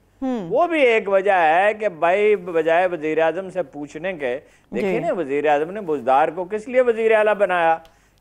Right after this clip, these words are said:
Speaker 2: कि मेरे इशारा अबरू पे चलेगा। यानी कोई एक आदमी पीटीआई में तन्हाई में पूछें तो बुजदार से एग्री नहीं करता कि ये वजीर आला बनने के काबिल है।
Speaker 1: हम्म।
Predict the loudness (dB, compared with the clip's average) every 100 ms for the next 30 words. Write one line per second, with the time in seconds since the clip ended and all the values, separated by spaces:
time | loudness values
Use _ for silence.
0 | -10 -2 2 4 2 2 2 4 2 2
1 | 2 2 2 2 2 2 0 -6 _ _
2 | _ _ _ _ _ -8 -6 -4 -8 -10
3 | _ 4 4 2 2 4 4 4 2 2
4 | 0 -2 -2 0 2 2 0 -2 0 2
5 | 2 2 -2 -4 -6 -4 -4 -4 -6 -6
6 | 0 0 2 -2 -2 -2 -4 -4 -4 -2
7 | -2 0 -2 -2 -2 0 2 2 0 -4
8 | -4 -6 -4 -2 -2 -4 -4 -6 -8 -8
9 | -8